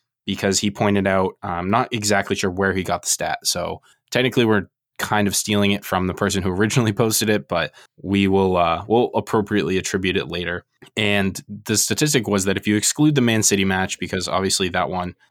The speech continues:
bit of an outlier, the three one loss, so it kinda skews things a little bit, but nonetheless, we're averaging point four expected goals against per match,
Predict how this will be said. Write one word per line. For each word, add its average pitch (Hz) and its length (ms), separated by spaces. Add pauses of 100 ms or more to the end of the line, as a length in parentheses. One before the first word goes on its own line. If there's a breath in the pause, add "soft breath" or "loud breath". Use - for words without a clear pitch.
(160)
bit 117 100
of 107 80
an 107 80
outlier, 92 500
the 95 60
three 98 240
one 95 240
loss, 87 320
so 85 380
it 104 100
kinda 131 180
skews 107 340
things 107 200
a 107 60
little 107 180
bit, 104 200
but 87 200 (320 soft breath)
nonetheless, 113 760 (340 soft breath)
we're 107 140
averaging 110 460 (200)
point 131 360
four 110 640
expected 101 480
goals 98 260
against 92 380
per 104 100
match, 90 540